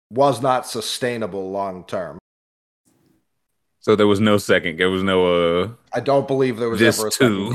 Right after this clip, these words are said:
Speaker 1: game. No, no, there was no, like, update to this game. There was no patch. Nothing. There was <laughs> this game came
Speaker 2: What?
Speaker 1: out.
Speaker 2: Did
Speaker 1: And
Speaker 2: this all
Speaker 1: then
Speaker 2: happen in twenty twelve?
Speaker 1: It
Speaker 2: Did
Speaker 1: was all
Speaker 2: this
Speaker 1: pretty quick, yeah.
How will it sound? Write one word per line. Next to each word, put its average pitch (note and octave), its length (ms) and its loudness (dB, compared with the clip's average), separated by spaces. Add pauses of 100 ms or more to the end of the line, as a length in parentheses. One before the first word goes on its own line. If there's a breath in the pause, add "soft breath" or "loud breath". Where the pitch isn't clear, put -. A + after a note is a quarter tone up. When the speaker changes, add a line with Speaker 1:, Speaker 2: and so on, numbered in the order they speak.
Speaker 1:
game. F#2 300 -12
No, F#2 440 -8
no, G#2+ 120 -2
there A2+ 120 -2
was A2 140 -6
no, A#2+ 140 4
like, A2 240 -2
update C3 540 -2
to C3+ 100 0
this B2 240 -2
game. A#2+ 380 -4
There G2+ 80 -6
was G2+ 100 -8
no - 220 -16
patch. C#3 520 -2 (320 loud breath)
Nothing. C3 440 2
There A2 120 -8
was C#3+ 220 -2
<laughs> E3 180 -2
this F#3+ 220 4
game E3+ 360 2
came D3+ 280 2
Speaker 2:
What? C3+ 80 0
Speaker 1:
out. B2+ 360 2 (380 soft breath)
Speaker 2:
Did C#3 100 6
Speaker 1:
And C#3 80 4
Speaker 2:
this - 60 6
all F#3+ 120 8
Speaker 1:
then - 80 4
Speaker 2:
happen G3 180 2
in F#3 100 2
twenty G3 300 0
twelve? B3 540 0 (580)
Speaker 1:
It - 160 -20
Speaker 2:
Did - 100 -2
Speaker 1:
was B2 120 0
all C#3+ 120 4
Speaker 2:
this - 60 -4
Speaker 1:
pretty B2+ 160 -2
quick, G2 380 -6
yeah. G#2 300 -6